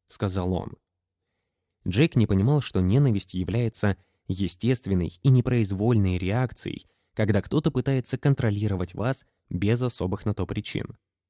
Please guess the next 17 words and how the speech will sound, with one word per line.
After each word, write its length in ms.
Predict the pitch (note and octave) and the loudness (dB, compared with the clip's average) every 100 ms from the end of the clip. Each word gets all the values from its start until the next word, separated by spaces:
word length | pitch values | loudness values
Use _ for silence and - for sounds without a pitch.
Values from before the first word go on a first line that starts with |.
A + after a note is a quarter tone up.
| _ | _
Она 180 | A#2+ G#2+ | 2 4
сигнализирует, 760 | G2+ F#2 F#2 F2+ F#2+ C#3 G2+ - | 2 0 0 0 -2 -2 -2 -4
что 180 | - | -10
кто-то 420 | - B2+ C3+ A#2 G#2 _ _ _ | -6 -4 0 0 0 _ _ _
уничтожает 840 | C#3 C3+ A#2 - G#2+ G2 A#2+ G#2 | 6 6 4 0 0 2 0 0
вашу 340 | G2+ A2 - - | -2 -4 -4 -2
эмоциональную 760 | A#2+ G#2+ - G#2+ G#2 G#2+ G#2+ G2+ | 2 2 2 2 4 4 2 2
жизненную 480 | G2 F#2+ F#2+ G2 | 0 0 0 2
силу, 480 | G2+ - G2+ F2+ - _ _ _ | -2 -2 -4 -4 -10 _ _ _
пытаясь 380 | G2+ C#3 C3 - | -2 2 0 -2
удовлетворить 680 | C3 A2+ G2+ G2+ F2+ G2 D3 | -2 0 0 -2 -2 -2 -4
свои 440 | - F#2+ F#2 A#2 C3+ - | -4 -2 -2 -2 -4 0
эмоциональные 720 | B2 A2 - A2+ A2+ G#2 G2 | 2 2 2 2 4 2 0
потребности 760 | F2+ - C3+ C3+ A2+ - A2 G2 _ _ | -2 -4 -2 0 -2 0 -2 -2 _ _
за 220 | A#2 A#2+ | -2 0
ваш 200 | G#2+ G2+ | 0 -2
счёт. 500 | - - - - _ | -2 -6 -6 -8 _